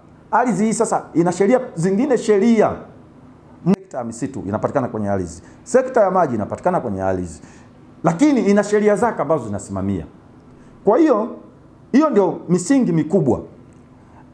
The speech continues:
Eh, historia ya, ya, ya, ya, ya, ya, ya, ya, ya, ya sheria hizi za ardhi imetokana na historia kubwa kuanzia nchi yetu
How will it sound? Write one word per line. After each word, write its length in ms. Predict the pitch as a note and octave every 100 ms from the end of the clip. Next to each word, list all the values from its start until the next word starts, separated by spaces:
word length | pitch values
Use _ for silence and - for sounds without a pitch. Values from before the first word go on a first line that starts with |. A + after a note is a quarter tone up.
| - -
Eh, 500 | F3 G3 F#3+ F#3 F3 - - - -
historia 400 | G#3+ C4 C4 D#4+
ya, 240 | A#3+ G#3 -
ya, 160 | G3+ -
ya, 120 | G3+
ya, 200 | F3 F#3 -
ya, 240 | F3+ E3 -
ya, 220 | E3+ D#3+ -
ya, 180 | D#3+ C3+ - - - - - - B2+
ya, 280 | D#3+ D#3 - -
ya, 280 | E3 D#3 D3+ - -
ya 280 | D3+ D#3+ C#3+ -
sheria 400 | - - D#3+ A#3
hizi 180 | G3 G3+
za 220 | D3+ -
ardhi 440 | F3 G3 B2+ G#2 G#3+ - - - - - - - - -
imetokana 600 | D3+ E3 E3+ F3 A#3 A3
na 80 | F3+
historia 560 | D3+ D3 E3+ F3 G3+ F3
kubwa 580 | - - F3+ F3 C#3+ C3
kuanzia 400 | D3 D3+ E3 F3+
nchi 320 | C3+ - A2
yetu 340 | C3 A#2+ A2+